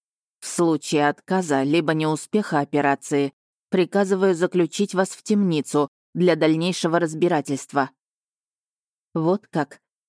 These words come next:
Не только отказ приведёт меня в темницу, но и неуспех.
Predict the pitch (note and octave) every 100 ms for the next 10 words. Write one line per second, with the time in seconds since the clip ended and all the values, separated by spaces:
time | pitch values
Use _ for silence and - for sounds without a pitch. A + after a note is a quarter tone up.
0 | _ F#3+ F#3 - G#3 A3 F#3 D#3+ - E3
1 | D3 - E3+ D#3 D#3+ D#3 E3 D#3+ D3+ -
2 | D#3+ D#3 D3 - D3+ - _ _ _ E3+
3 | E3+ E3+ E3+ F3 F3 F3 - A3 G#3+ -